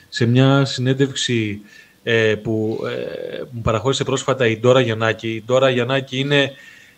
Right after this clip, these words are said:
ε, εμπειρογνώμονας, ε, πολιτικών ασφαλείας και δικαιοσύνης και πολιτική επιστήμονας. Έχουμε αυτή τη στιγμή το μοντέλο της μηδενικής ανοχής,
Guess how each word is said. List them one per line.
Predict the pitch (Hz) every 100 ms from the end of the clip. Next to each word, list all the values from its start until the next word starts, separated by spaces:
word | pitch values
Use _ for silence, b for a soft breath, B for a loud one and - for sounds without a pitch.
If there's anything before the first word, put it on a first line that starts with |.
| -
ε, | 127 120 113 117
εμπειρογνώμονας, | - - 120 120 110 135 156 165 160 165 151 -
ε, | 131 123 120 117 113 113
πολιτικών | 123 117 139
ασφαλείας | 135 - 123 135
και | 123
δικαιοσύνης | 113 117 110 147
και | 143
πολιτική | 120 120 104 - 127 123 117
επιστήμονας. | 110 110 - 110 110 143 - - b b b b
Έχουμε | 185 208 208 165 156 175 -
αυτή | 131 -
τη | 170 170
στιγμή | 135 127 131 135 202 - _ _ _ _ -
το | 139
μοντέλο | 131 131 202 196
της | 190
μηδενικής | 160 143 139 131 127 160 147
ανοχής, | 120 101 - 110 143 - - -